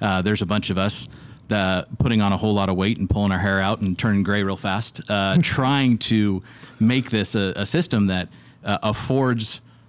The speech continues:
Speaker 1: people to buy the ammunition they want for the price that's acceptable. Uh, you win some of those battles and sometimes you don't. But
Speaker 2: Well, and, and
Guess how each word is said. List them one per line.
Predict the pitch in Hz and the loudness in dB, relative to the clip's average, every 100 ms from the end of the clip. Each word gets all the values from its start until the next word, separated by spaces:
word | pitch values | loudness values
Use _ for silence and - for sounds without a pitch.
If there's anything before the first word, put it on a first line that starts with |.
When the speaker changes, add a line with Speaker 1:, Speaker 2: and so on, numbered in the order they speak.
| - - | -20 -4
Speaker 1:
people | - 135 110 | 0 0 -2
to | 104 | 0
buy | 107 104 | 0 0
the | 107 | 0
ammunition | 101 95 - 98 | 2 0 0 0
they | |
want | 92 92 92 | 0 0 -2
for | - 131 | -2 -2
the | 117 | 2
price | - 110 101 - - - - | 2 2 -2 -6 -10 -16 -4
that's | 110 - | -4 -4
acceptable. | - 92 - 64 - - - - | -10 -10 -10 -16 -18 -20 -20 -10
Uh, | 98 87 | -4 -2
you | 98 | 2
win | 110 160 | 4 4
some | 165 165 | 4 4
of | 160 | 4
those | 139 | 2
battles | 143 147 143 | 0 2 2
and | 113 107 - - | 2 2 0 -2
sometimes | 120 117 101 | -2 0 -4
you | 98 | -6
don't. | 78 - - | -10 -16 -18
But | 85 - - - - - | -18 -18 -20 -20 -20 -6
Speaker 2:
Well, | - 156 147 - | 0 2 2 0
and, | 143 147 - | 2 2 2
and | 135 135 131 | 2 2 0